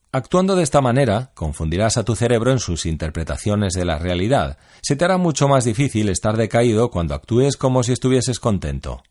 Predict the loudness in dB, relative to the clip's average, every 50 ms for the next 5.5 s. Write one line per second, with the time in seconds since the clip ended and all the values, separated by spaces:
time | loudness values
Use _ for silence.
0 | _ _ _ _ _ 0 0 0 2 2 2 4 2 2 2 2 2 2 2 2
1 | 0 -2 0 0 0 2 4 4 4 4 4 2 2 2 2 2 2 0 0 0
2 | -2 -4 -4 -2 -2 -2 0 0 2 2 2 4 4 4 2 2 0 0 -2 -4
3 | -4 -4 -4 -4 -2 -2 -2 0 0 0 -2 0 0 2 2 2 2 2 0 0
4 | 0 0 0 0 0 0 -2 -2 -4 -4 -2 0 0 0 0 0 -2 -4 -4 -4
5 | -4 -2 -2 0 0 2 0 0 -2 -4